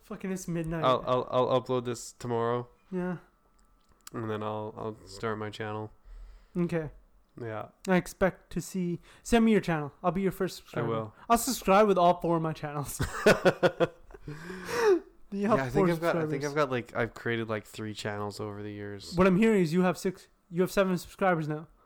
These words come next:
Speaker 1: Four mine, four you. <laughs> Or three you.
Speaker 2: All right. Well, thanks for listening to the two people that listen to this podcast.
Speaker 1: Was there actually?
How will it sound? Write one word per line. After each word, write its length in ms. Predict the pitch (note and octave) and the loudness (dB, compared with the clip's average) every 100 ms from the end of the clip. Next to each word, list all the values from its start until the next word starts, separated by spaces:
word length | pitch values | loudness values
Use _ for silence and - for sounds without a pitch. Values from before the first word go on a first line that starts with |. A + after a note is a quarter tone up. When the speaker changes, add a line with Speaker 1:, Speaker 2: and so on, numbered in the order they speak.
| _ - - | _ -10 4
Speaker 1:
Four 160 | G3 F#3 | 6 8
mine, 240 | F#3 F#3 | 6 6
four 200 | G#3+ F#3+ | 4 4
you. 200 | F3 F#3+ - | 4 4 2
<laughs> 680 | - - - - - C#4 | 0 -4 -10 -14 -12 -8
Or 60 | F#3+ | -6
three 240 | F#3 F#3+ | -2 0
you. 200 | F3 D3+ - - - - - - - - - - - | 2 0 -2 -10 -18 -20 -20 -20 -18 -16 -16 -16 2
Speaker 2:
All 120 | D#3 | 6
right. 280 | D#3 C#3 A2 - - - - - - | 6 6 2 -10 -20 -18 -16 -16 2
Well, 320 | C3+ D#3+ A#2 - _ - - - - - - - | 6 6 6 -2 _ -18 -18 -20 -20 -20 -18 -4
thanks 240 | C3+ C#3+ C#3 | 2 2 2
for 80 | C#3 | 2
listening 560 | C#3+ C#3+ C3+ C#3 C#3+ - | 2 4 2 2 -2 -8
to 140 | C3 B2+ | -6 -2
the 340 | B2+ A2+ A2 - | 0 0 -2 -10
two 260 | - C3+ B2+ | -4 -2 2
people 360 | B2 A#2+ B2 | 2 4 4
that 120 | A#2 A2+ | 6 4
listen 240 | A2+ A#2 | 2 0
to 40 | A2+ | -2
this 120 | G#2+ | 0
podcast. 720 | A#2 A2+ G#2+ A2 A2 - - _ - - | 2 2 0 -4 -4 -8 -20 _ -20 -6
Speaker 1:
Was 100 | E3 | -4
there 140 | E3 F#3 | -2 -4
actually? 340 | F#3+ - C4 | -6 -8 -10